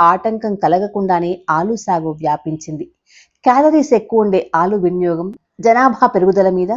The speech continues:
పదిహేడు వందల యాభై తర్వాత బాగా ప్రభావాన్ని చూపింది. అందుకే ముఖ్యంగా ఉత్తర యూరప్లో జనాభా పెరుగుదల రేటు ఆనాడు రికార్డు స్థాయికి వెళ్ళింది. ఆలుని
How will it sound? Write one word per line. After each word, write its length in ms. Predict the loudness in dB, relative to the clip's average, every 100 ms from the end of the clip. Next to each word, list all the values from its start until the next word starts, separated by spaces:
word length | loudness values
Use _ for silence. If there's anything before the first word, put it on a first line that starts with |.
| -8 _ _
పదిహేడు 320 | 0 2 4
వందల 200 | 2 2 0
యాభై 360 | 2 2 -2
తర్వాత 400 | -4 -2 0 0 0 -2 _ _ _ 2
బాగా 300 | 2 2 -2
ప్రభావాన్ని 560 | -2 -4 -2 -2 -2
చూపింది. 420 | -6 -10 -8 -8 -10 _ _ _
అందుకే 320 | -8 -6 -6
ముఖ్యంగా 480 | -4 -6 -6 -2 -2 -2 -6 _ _
ఉత్తర 260 | -6 0 2
యూరప్లో 460 | 4 4 2 0 0
జనాభా 440 | 0 0 0 0 0
పెరుగుదల 400 | 0 0 0 0
రేటు 280 | 0 -2 -8 -10 -2
ఆనాడు 340 | 0 0 -2
రికార్డు 440 | -4 -4 0 0 -2
స్థాయికి 440 | -8 -4 -4 -4
వెళ్ళింది. 340 | -8 -8 -10 -12 _ _ _ _ _ 2
ఆలుని 420 | 4 4 4 2